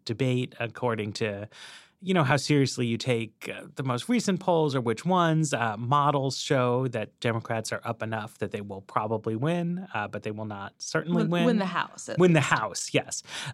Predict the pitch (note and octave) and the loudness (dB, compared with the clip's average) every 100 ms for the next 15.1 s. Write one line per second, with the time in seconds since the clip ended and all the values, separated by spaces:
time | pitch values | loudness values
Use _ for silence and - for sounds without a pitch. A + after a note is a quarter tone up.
0 | - - E3 D3 - D3 C3 A#2 - A3 | -6 2 4 4 2 2 2 -2 0 0
1 | A3 G3+ G#3 G3+ - _ F3+ C4 - B3+ | 0 -2 -2 -2 -6 _ 2 2 2 2
2 | A#3 A3+ G3+ F#3+ F3 - _ _ C3 B2+ | 2 4 4 4 0 -8 _ _ -4 0
3 | C3+ D3 E3 D#3+ - - C3+ C3+ B2+ - | 2 2 -2 -4 -10 -10 -2 0 -2 0
4 | C#3+ C3+ C#3+ - D#3 C#3 C#3 C3 D3+ C#3+ | 0 0 -4 -2 -2 2 0 -2 -2 -2
5 | C3+ - - - A#2 B2 B2 C3 A2 A2+ | -4 -14 -20 -6 -2 -2 0 -2 -2 -6
6 | - B2 B2 - C3+ C3 C#3 C3 C3 B2+ | -2 0 0 2 2 2 2 2 2 0
7 | B2 A#2 A2+ A2 A2 - A2 A#2 - A2 | 0 -2 -2 -2 -6 -6 -4 -4 -4 -8
8 | G#2+ - C3 B2+ B2+ - - _ - A2 | -6 -2 0 0 -2 -8 -20 _ -6 -6
9 | - - E3 D3+ C#3 - - C3+ C3 C3 | -6 -4 2 2 2 -2 -2 0 2 0
10 | C3 A2+ G2 - - - A#2 A2+ - A#2 | -2 -4 -6 -12 -18 -8 -6 -4 -4 -4
11 | A2 A2 A2+ A2+ B2 B2+ - - _ - | -4 -4 -6 -4 -4 -6 -10 -20 _ -4
12 | B2 A2 - A#2+ B2 C#3 A#2+ A#2+ B2 B2+ | -2 -2 -4 -4 -2 0 0 0 2 0
13 | C3 C3 - - A2 G#2+ G#2 G2+ - - | 0 -4 -10 -10 -10 -8 -8 -12 -10 -2
14 | C#3+ B2+ B2 A#2+ A#2+ A#2+ C#3+ C3 C3 B2+ | 0 0 0 0 0 -2 -2 -2 -2 -2
15 | C3+ | -4